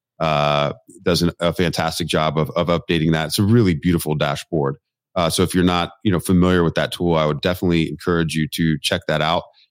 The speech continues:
You can actually comp the players with all N F L, uh, drafted athletes or with their natural position only. Um, that can be a fun exercise, in particular with some of, like, the big slot tight ends, you know,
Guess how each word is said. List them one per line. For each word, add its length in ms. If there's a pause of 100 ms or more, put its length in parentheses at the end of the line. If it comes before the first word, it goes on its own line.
You 60
can 60
actually 200
comp 280
the 100
players 560 (340)
with 220 (120)
all 460
N 120
F 160
L, 420
uh, 240
drafted 480
athletes 520
or 280
with 180
their 160
natural 440
position 440
only. 420 (360)
Um, 220
that 120
can 140
be 80
a 80
fun 240
exercise, 520
in 80
particular 460
with 120
some 140
of, 140
like, 160
the 80
big 220
slot 320
tight 180
ends, 320
you 60
know, 240